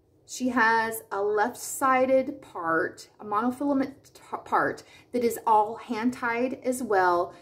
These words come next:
So you're still gonna get that very natural, realistic looking hairline running through there. Ladies, there is a little bit of permatease,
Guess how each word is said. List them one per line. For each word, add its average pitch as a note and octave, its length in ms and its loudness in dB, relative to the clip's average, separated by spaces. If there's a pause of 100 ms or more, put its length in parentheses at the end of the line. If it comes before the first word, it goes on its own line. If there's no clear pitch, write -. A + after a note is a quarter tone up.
So - 180 -10
you're A3 140 -4
still B3+ 340 0
gonna C4 220 2
get A#3+ 220 2
that F#3+ 280 -2
very A3 260 2
natural, G#3+ 680 -4
realistic G3+ 680 -2
looking F#3+ 360 -6
hairline B3 760 0
running G#3+ 340 -8
through A3 340 -10
there. G3+ 400 -4 (600)
Ladies, B3+ 440 0
there G3 180 -4
is A3 220 0
a - 20 -4
little A3+ 260 0
bit D#4 140 0
of F4 140 -2
permatease, B3 800 -2